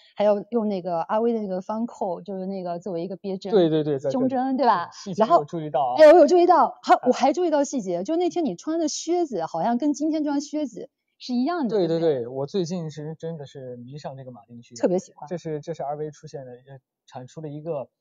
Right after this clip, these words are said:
Speaker 2: 最新的一个胶囊系列，
Speaker 1: 对。
Speaker 2: 然后我最中意的马丁靴，
Speaker 1: 对。
Speaker 2: 穿在脚上，我好像活动也穿，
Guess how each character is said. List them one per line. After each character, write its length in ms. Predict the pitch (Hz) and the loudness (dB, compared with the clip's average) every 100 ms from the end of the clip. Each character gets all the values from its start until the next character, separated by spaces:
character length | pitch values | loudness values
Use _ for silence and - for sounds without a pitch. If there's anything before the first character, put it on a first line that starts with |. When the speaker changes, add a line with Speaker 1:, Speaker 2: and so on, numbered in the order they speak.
| _ _ | _ _
Speaker 2:
最 180 | - 175 | -10 -10
新 180 | - | -8
的 60 | 180 | -12
一 60 | 156 | -10
个 80 | |
胶 100 | 160 | -12
囊 160 | 160 151 | -12 -12
系 180 | - 175 | -12 -12
列， 240 | 156 131 - | -12 -10 -2
Speaker 1:
对。 80 | 269 | 0
Speaker 2:
然 120 | 185 | 2
后 60 | |
我 160 | 135 131 - | 0 -2 -4
最 220 | - 220 147 | -6 -4 -4
中 260 | 170 165 | -6 -8
意 80 | 160 | -10
的 240 | 127 101 _ | -14 -18 _
马 180 | 135 107 | -18 -16
丁 140 | 127 | -16
靴， 260 | 127 135 127 - | -18 -18 -16 -6
Speaker 1:
对。 260 | 196 160 | -4 -4
Speaker 2:
穿 140 | 156 143 | -6 -8
在 120 | 143 | -10
脚 180 | 120 95 | -12 -20
上， 220 | 117 107 | -20 -14
我 80 | 127 | -12
好 100 | 127 | -10
像 100 | 151 | -12
活 220 | - 123 | -12 -12
动 180 | 156 170 | -12 -14
也 120 | - | -16
穿， 320 | _ 110 113 | _ -20 -20